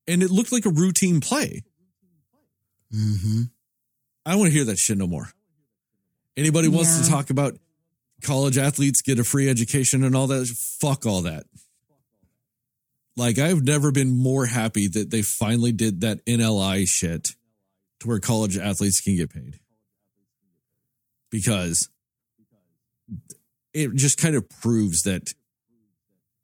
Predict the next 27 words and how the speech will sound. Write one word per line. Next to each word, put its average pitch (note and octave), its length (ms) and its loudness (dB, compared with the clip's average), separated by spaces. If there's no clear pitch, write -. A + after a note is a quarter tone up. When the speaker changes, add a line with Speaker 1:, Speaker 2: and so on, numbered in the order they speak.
Speaker 1:
anything D#3+ 480 2
can F2 120 -8
happen, F2+ 520 -6
especially A#2+ 460 0
in A2+ 80 2
sports, F2 400 0
especially D3 380 0
in D3 80 2
a C#3+ 60 2
violent G2+ 560 -2
sport. - 380 -8
But E3+ 220 -4
it, D#3+ 180 0
you, D#3+ 220 2
you D#3 200 0
can, G#3+ 380 0
you F3 140 0
can A3+ 140 0
put G3+ 180 -2
that G3+ 140 0
on F3 120 2
sports E3 340 2
in D#3 100 2
general. D#3 440 -2
You G2 140 -4
know, F2 220 -2
there, C#3 200 0